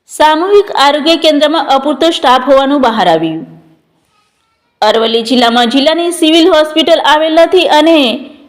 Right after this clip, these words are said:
ભિલોડા તાલુકાના ચોરીમાલા મુકામે સી એસ સી સામૂહિક આરોગ્ય કેન્દ્ર આવેલ છે.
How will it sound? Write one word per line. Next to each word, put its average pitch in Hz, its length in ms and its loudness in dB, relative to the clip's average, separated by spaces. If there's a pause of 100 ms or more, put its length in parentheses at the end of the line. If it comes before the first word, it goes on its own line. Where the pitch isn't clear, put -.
(120)
ભિલોડા 359 360 2
તાલુકાના 302 560 0
ચોરીમાલા 320 540 0
મુકામે 339 400 0
સી 285 220 0
એસ 269 220 0
સી 320 120 -2
સામૂહિક 330 460 0
આરોગ્ય 302 400 0
કેન્દ્ર 294 300 0
આવેલ 226 400 -2
છે. 190 440 -2